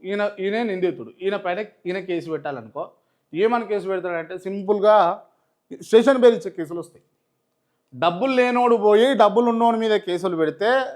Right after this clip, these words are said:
క్లియర్గా స్టేషన్లో స్టేషన్ బెయిల్ ఇచ్చే కేసులే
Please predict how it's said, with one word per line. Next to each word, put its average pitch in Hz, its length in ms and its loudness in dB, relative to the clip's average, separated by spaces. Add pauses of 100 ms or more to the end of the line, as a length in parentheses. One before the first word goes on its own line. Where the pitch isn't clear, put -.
(120)
క్లియర్గా 202 680 4
స్టేషన్లో 196 800 0
స్టేషన్ 208 320 -4
బెయిల్ 208 200 0
ఇచ్చే 185 200 -8
కేసులే 190 600 -6